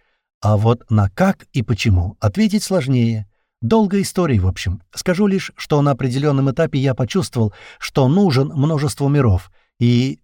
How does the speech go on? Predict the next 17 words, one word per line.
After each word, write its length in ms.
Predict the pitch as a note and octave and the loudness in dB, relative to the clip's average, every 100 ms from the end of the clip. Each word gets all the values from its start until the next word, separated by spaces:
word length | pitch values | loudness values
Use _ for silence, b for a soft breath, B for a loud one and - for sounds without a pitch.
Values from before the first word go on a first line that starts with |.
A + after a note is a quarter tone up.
| - | -2
как 340 | B2+ A#2 - | 0 0 0
ни 120 | A#2 | 0
пафосно 560 | A2+ C3 B2 A2+ - A#2 | 2 0 0 -2 0 0
это 200 | A2+ G#2+ | 2 0
звучит, 460 | F#2+ G2 G3+ F#3 - B B B | 0 -2 -2 -4 -10 B B B
могу 400 | C#3 E3+ A#3+ B3+ | 0 2 2 2
многое 420 | G#3 A3+ G3 G#3+ | 4 4 4 2
сделать 360 | F#3 G#3 F#3+ E3+ | 2 2 2 2
для 140 | F#3 | 2
мира 280 | F#3+ F3+ E3 | 2 2 0
и 60 | C#3+ | 0
процветания 640 | D#3 - D#3 D3+ A2+ G#2 | -2 -2 -2 0 4 4
в 80 | G#2 | 4
нем. 260 | A2 F#2 F#2+ _ _ | 4 2 -2 _ _
Меня 380 | D#3+ D#3 D3+ C#3 | 0 2 2 0
завербовали". 840 | A#2+ C#3 C3+ B2+ A#2 F2+ E2 D2 _ _ _ _ _ _ | -2 -2 -2 0 0 0 -2 -8 _ _ _ _ _ _
"Ты 440 | B2 A#2+ A#2+ D3+ | 0 2 0 -4